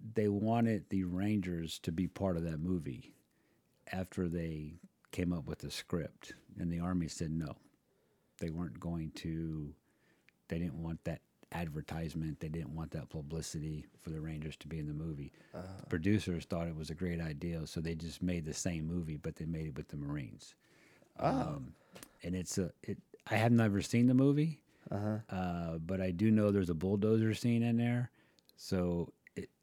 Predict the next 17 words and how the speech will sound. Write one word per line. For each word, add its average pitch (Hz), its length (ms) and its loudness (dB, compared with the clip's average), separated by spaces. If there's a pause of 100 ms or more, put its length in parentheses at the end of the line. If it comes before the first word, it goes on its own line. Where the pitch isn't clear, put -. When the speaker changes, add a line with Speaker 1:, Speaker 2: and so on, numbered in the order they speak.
(300)
Speaker 1:
it's - 140 -14
too 113 140 6
Speaker 2:
What 101 60 6
Speaker 1:
coincidental. 87 720 2 (200)
Speaker 2:
One 120 140 6
hundred 113 400 2
percent. 107 400 0
'Cause 139 140 6
then 156 140 6
when 156 120 10
you're 139 120 10
saying 202 180 10
that, 180 60 12
I'm 143 80 8
like, 135 140 8
"Man, 170 180 6
that's 165 260 8